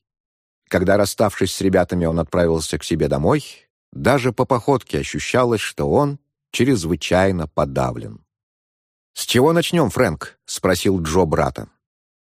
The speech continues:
«Полагаю, нам нужно раздобыть список украденных драгоценностей. Вероятнее всего, вор попытается их заложить, поэтому, я считаю, первым делом нужно проверить все ломбарды».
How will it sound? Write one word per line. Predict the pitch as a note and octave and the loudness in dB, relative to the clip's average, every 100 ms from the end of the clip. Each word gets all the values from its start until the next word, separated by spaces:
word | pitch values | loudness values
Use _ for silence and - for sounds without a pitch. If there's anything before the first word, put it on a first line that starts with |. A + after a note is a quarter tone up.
| _ - | _ -2
«Полагаю, | F#2+ E2+ D2+ E2+ A2 A2 | 2 2 2 2 2 2
нам | F2+ C3 C#3+ | 2 2 2
нужно | C3+ C#3 C3 C3 | 0 0 0 2
раздобыть | A#2+ A#2+ G#2+ G#2+ D3 - | 2 2 0 2 0 -2
список | - - D#3 C#3 C#3+ C3+ | -10 -4 -4 0 -2 -2
украденных | A#2+ A#2+ A#2+ A2+ A2 G2+ | 0 0 0 0 -2 -2
драгоценностей. | G2 G2+ - D2 B1+ - - - _ _ _ _ _ - | 0 0 0 -2 -4 -10 -16 -20 _ _ _ _ _ -14
Вероятнее | - G#2 B2+ D#3+ E3+ G#2+ E2+ | -2 2 4 4 2 0 -2
всего, | - D#2+ D2 C2+ | -2 -2 0 0
вор | D#2+ C3+ | -2 -2
попытается | - G2 G#2+ A#2+ A#2+ - A#2 | -4 -4 -2 0 -2 -2 -4
их | F#2 | -4
заложить, | D2+ A#2+ B2 G#2+ F2 C#2+ - | 0 2 2 0 -2 -4 -6
поэтому, | B1 D2+ A2 D#2 D2 | -4 -4 -2 -4 -2
я | E2 | -2
считаю, | D#2+ - E2+ A2 A2 G2 - | -2 -6 -2 0 0 0 -2
первым | A#2 C#3 A#2 B2+ | 2 2 2 0
делом | G#2+ C3 B2+ A#2+ | 2 2 4 2
нужно | B2+ G#2+ A2+ | 2 2 0
проверить | - A2 G2 C3+ A#2 | 2 0 4 2 0
все | - - A#2 | -6 -2 2
ломбарды». | G#2+ G#2 E2+ - - | 4 4 2 0 -6